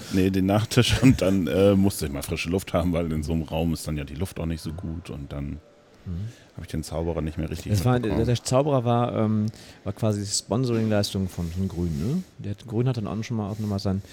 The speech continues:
Speaker 2: sein Team vorgestellt und, ähm, als, die hatten auch mal einen Kinderchor dann dort einfliegen lassen. Jeder hatte eine, hat eine Rose bekommen und dieses Jahr war es halt ein Zauberer.
Speaker 1: Mhm.
Speaker 2: Also,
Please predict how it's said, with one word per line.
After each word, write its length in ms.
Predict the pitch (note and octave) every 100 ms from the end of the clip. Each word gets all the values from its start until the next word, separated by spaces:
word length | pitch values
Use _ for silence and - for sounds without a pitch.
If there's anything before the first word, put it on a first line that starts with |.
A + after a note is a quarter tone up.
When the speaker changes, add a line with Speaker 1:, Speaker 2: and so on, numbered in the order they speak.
| - -
Speaker 2:
sein 80 | F#2+
Team 200 | F#3+ F3+
vorgestellt 580 | C#3 B2+ - A2+ A2
und, 320 | - F#2 F#2 C#2
ähm, 380 | F2 F2+ E2+ -
als, 400 | E2+ - - - - - - - -
die 80 | G2+
hatten 160 | G#2+ -
auch 80 | F#2+
mal 180 | G#2 G2
einen 140 | F2+
Kinderchor 560 | - B2+ B2 - G#2+ G#2+
dann 180 | G#2 G2+
dort 160 | G2
einfliegen 380 | F2 G#2 - G#2
lassen. 200 | F#2 G#2
Jeder 220 | F#2 F2+
hatte 160 | F2 F#2+
eine, 200 | F2+ E2 - - - -
hat 60 | -
eine 60 | E2+
Rose 280 | F#2+ A2+
bekommen 360 | G#2 G#2 G#2+ F#2
und 80 | F2+
dieses 180 | F#2 -
Jahr 140 | E2
war 80 | D#2
es 100 | D#2
halt 120 | E2 - - D#2
ein 60 |
Zauberer. 420 | - C2 C2 G#1+ D2 - _ _ _ -
Speaker 1:
Mhm. 300 | D#2 D#2 F#2+ - -
Speaker 2:
Also, 240 | F#2 F#2+